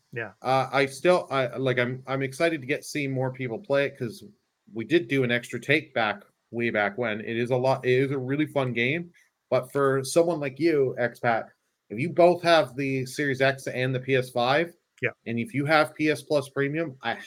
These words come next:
Speaker 2: highly recommend Premium.
Speaker 1: Yeah.
Speaker 2: Playing it on the, the PlayStation. Only reason I'm saying that
Speaker 1: Uh-huh.
Speaker 2: is the adaptive triggers with how they use them and stuff.
Speaker 1: Yeah.
Speaker 2: That, that, that stuff you ca-, 'cause you get, they don't have that on the Xbox. That's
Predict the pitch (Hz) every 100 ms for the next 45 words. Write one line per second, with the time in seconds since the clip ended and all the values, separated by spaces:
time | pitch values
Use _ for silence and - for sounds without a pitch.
0 | - 160 170 170 156 156 147 143 123 139
1 | 143 160 190 196 - _ 170 127 117 -
2 | 143 143 139 131 127 - 110 120 - 131
3 | 139 131 139 131 147 139 - 147 185 208
4 | 208 208 202 190 175 - 170 170 175 196
5 | 208 202 _ _ _ - 120 151 98 117
6 | 127 127 127 151 - 135 131 147 143 151
7 | 147 127 120 131 131 127 117 123 143 147
8 | 151 156 - 165 190 - _ _ 120 98
9 | - 123 135 - 135 135 127 143 147 -
10 | 151 131 131 131 139 - - 117 113 127
11 | 131 127 123 - 143 135 120 117 113 110
12 | 123 131 139 143 156 - 123 117